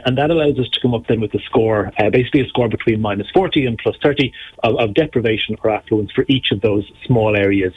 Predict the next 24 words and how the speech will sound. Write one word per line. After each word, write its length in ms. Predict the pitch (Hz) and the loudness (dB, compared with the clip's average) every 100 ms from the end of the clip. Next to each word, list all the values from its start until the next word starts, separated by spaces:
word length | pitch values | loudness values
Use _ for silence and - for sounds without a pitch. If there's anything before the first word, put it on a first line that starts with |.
| - | -2
in, 400 | 101 95 95 92 - - | 0 -2 -6 -12 -8 -2
uh, 180 | 98 - | 0 2
in, 140 | 143 | 0
in 140 | - 101 | 0 -2
the 80 | 101 | 0
country. 400 | 110 - - - - - - | 0 0 -2 -4 -8 -8 -2
Uh, 60 | 120 | -2
and, 320 | 117 131 127 | 0 -2 -2
and 240 | 120 110 - - | -2 -2 -6 -6
I 180 | 87 113 | -4 0
suppose 160 | 120 104 | 2 2
before 200 | 123 117 | 2 2
I, 80 | 120 | 2
I 80 | 113 | 2
go 100 | 117 | 0
on 140 | 113 | 2
then 100 | 117 | 0
to 80 | 107 | 0
talk, 220 | 120 107 - | 0 0 0
uh, 280 | 127 123 | 0 0
specifically 380 | 110 113 113 113 | 0 0 0 2
about, 200 | 113 101 - | 2 0 0
about 320 | 113 - 120 | -4 2 2
Wexford, 320 | 139 143 151 | 4 2 0